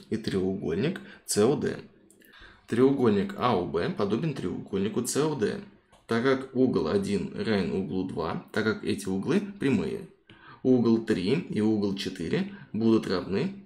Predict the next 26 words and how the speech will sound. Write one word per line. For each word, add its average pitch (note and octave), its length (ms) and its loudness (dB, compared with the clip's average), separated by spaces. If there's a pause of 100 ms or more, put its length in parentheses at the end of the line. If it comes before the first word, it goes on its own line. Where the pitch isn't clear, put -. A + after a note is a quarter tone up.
так A2+ 140 2
как - 160 -4
они G2 220 2
вертикальные. - 680 -6 (500)
Тогда A2+ 240 4
у G#2+ 60 6
нас G2 160 2
получается A2 580 -2
треугольник G#2 760 0
А A2+ 200 -2
О D#2+ 100 0
Б G#2+ 320 -2 (880)
подобен G2+ 480 4
треугольнику F2+ 720 -2
С - 140 -2
О G#2+ 180 2
Д - 220 0 (1080)
по G2+ 120 2
двум B2+ 280 4
углам. - 340 -6 (640)
А A2 120 2
раз A#2 180 4
треугольники G#2+ 500 6
подобны, G#2+ 640 0
отсюда C#3+ 320 0
следует, F2+ 500 -4